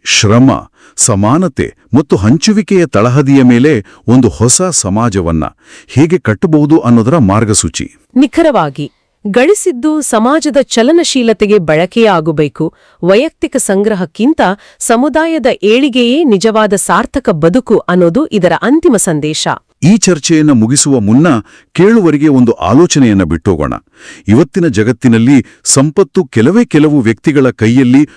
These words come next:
Speaker 1: ವಿಪರೀತವಾಗಿ ಕೇಂದ್ರೀಕೃತವಾಗಿದೆ. ಇಂತಹ ಗ್ರಾಹಕ ಸಂಸ್ಕೃತಿಯ ಕಾಲದಲ್ಲಿ ಬಸವಣ್ಣನವರ "ಶರಣರಿಗೆ ಒಡನೆ ಸವಿಸುವ" ತತ್ವ ನಮ್ಗೆಷ್ಟು ಪ್ರಸ್ತುತ? ಇದನ್ನ ಇವತ್ತಿನ ಸಮಾಜಕ್ಕೆ ಹೇಗೆ ಅಳವಡಿಸಿಕೊಳ್ಳಬಹುದು? ಯೋಚಿಸಬೇಕಾದ ವಿಷಯ.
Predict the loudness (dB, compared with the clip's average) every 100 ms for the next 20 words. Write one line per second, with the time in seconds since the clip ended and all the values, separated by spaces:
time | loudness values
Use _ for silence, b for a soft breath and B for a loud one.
0 | b -2 0 2 0 0 0 0 -2 0
1 | 2 2 -2 -4 -4 -4 -8 -14 -20 _
2 | b b b -2 0 2 0 -2 -2 0
3 | 0 -2 -2 -2 -2 -4 -2 -2 -2 -2
4 | 0 0 0 0 -2 B B -6 -2 0
5 | 0 -2 -2 -4 -4 -4 -8 -6 -2 0
6 | 0 -2 0 0 0 0 -2 -2 -2 -4
7 | -4 -4 -6 -4 0 -2 -4 _ -4 -2
8 | 0 -2 -2 -4 -4 -6 -8 -8 -12 _
9 | b b b -2 2 2 2 -2 b b
10 | 0 0 0 -2 -2 -2 -2 -2 -4 -4
11 | 0 0 0 -2 0 2 0 0 0 2
12 | 2 2 0 b b 0 0 2 -2 -4
13 | -2 -2 -2 -4 -6 -6